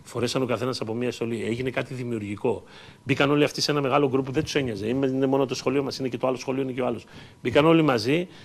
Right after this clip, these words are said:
και περιμέναν πώς και πώς εκείνη την ημέρα. Αυτή η συνεργασία που έγινε, και φυσικά να χιλιοευχαριστήσουμε τα κδαπ που το κάναν αυτό, και ήρθαν όλοι κοντά, ε, κάναν κάτι δημιουργικό και βγήκαν μετά, χορέψαν, διασκεδάσαν, περάσανε καλά.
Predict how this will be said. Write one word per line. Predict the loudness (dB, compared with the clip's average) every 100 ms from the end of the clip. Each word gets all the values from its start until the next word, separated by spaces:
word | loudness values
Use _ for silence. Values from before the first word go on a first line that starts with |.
| -20 -20 -14
και | -6 0
περιμέναν | 4 6 6 6
πώς | 4 2
και | 2
πώς | 2
εκείνη | 2 0 2
την |
ημέρα. | 2 4 2
Αυτή | -2 -2 0 0 0
η | -4 -2 -2 -4
συνεργασία | -4 -2 -2 -2 0 4 4
που | 4
έγινε, | 2 0 -10 -16 -20 -20 -20 -20
και | -8 -6
φυσικά | -2 6 6
να | 6 2
χιλιοευχαριστήσουμε | 0 0 -2 0 -2 0 0 0
τα | -4 -4
κδαπ | 0 -2
που | -2 -10
το | -8
κάναν | -6 -6
αυτό, | -8 -12 -14 -20 -20 -4
και | 0
ήρθαν | 2 4 6
όλοι | 6
κοντά, | 4 2 2 -2 -6 -20 -20 -20 -8
ε, | -6 -4
κάναν | 2 4 6
κάτι | 6 6
δημιουργικό | 4 4 2 4 0
και | 0
βγήκαν | 0 2 2
μετά, | 2 -2 -6
χορέψαν, | 2 6 8 6 2 -4
διασκεδάσαν, | -4 -4 0 4 4 2 -4
περάσανε | 2 4 4 2 -2
καλά. | -2 -2 -2 -4